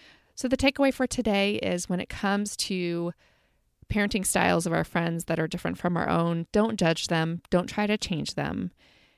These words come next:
You might need to give them some space and revisit family friendships down the road. Don't hesitate to spend one-on-one time as adults.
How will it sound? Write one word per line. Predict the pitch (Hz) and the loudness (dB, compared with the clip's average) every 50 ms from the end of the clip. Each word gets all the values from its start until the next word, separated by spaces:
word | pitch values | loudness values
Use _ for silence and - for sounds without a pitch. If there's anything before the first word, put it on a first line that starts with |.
| _ _ - | _ _ -4
You | 196 180 | -2 -2
might | 170 190 202 | -2 0 0
need | 190 202 196 | 0 0 0
to | 202 185 | 0 0
give | 185 170 170 | 0 0 2
them | 165 160 160 | 0 0 0
some | - - 156 | 0 -2 -2
space | - - - 185 170 - - - - - - - - - - _ _ _ _ _ _ - | -2 2 4 4 4 2 -2 -6 -8 -6 -8 -8 -10 -12 -18 _ _ _ _ _ _ -2
and | 175 170 165 156 170 | 0 0 0 0 -2
revisit | 190 196 202 196 - 180 175 160 - 165 160 160 - - - _ - | -2 0 0 2 2 2 2 2 2 0 0 0 -2 -6 -14 _ -6
family | - 170 165 165 160 165 | -4 -2 -2 -2 -4 -4
friendships | - 160 151 151 - - - - - - - - _ - | -4 -4 -4 -4 -4 -4 -4 -4 -6 -8 -10 -10 _ -6
down | - - 67 60 | -6 -6 -4 -6
the | - | -6
road. | - - - - - - - - - - _ _ _ _ - | -2 -2 -2 -2 -2 -4 -8 -12 -16 -20 _ _ _ _ 2
Don't | - 226 233 202 | 4 4 6 6
hesitate | 214 214 202 208 - - 190 - - | 6 4 4 4 0 0 0 0 0
to | - | -2
spend | - - - 170 165 160 156 | -4 0 0 0 0 2 2
one-on-one | 165 165 160 160 160 160 165 160 160 175 | 2 2 2 2 0 0 0 -2 -2 -4
time | - - 180 170 160 160 | -4 -4 -2 -2 -2 -2
as | 160 - - | -4 -4 -4
adults. | 151 - 151 175 175 - - - - - - - - | -2 2 2 2 4 2 0 -4 -6 -8 -8 -8 -10